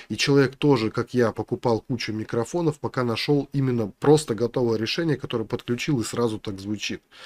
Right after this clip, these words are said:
А уже вот, вот эти корректировки, которые я делаю, это уже как бы, ну, дополнение. В общем, очень достойный аппарат.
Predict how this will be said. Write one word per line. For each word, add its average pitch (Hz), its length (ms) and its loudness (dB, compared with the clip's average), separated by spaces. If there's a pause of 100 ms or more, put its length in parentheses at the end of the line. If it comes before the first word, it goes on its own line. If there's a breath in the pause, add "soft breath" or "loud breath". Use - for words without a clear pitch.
(420 loud breath)
А 127 140 2
уже 147 240 2
вот, 160 200 0
вот 143 220 0
эти 147 180 2
корректировки, 135 680 -4
которые 113 320 0
я 113 60 2
делаю, 107 520 -2
это 131 320 -2
уже 107 420 -2
как 110 220 -6
бы, 101 540 -4 (320)
ну, 143 220 -4
дополнение. 107 760 -2 (640 loud breath)
В 117 80 0
общем, 123 480 0 (160)
очень 147 380 0
достойный 110 720 -2
аппарат. 127 480 -4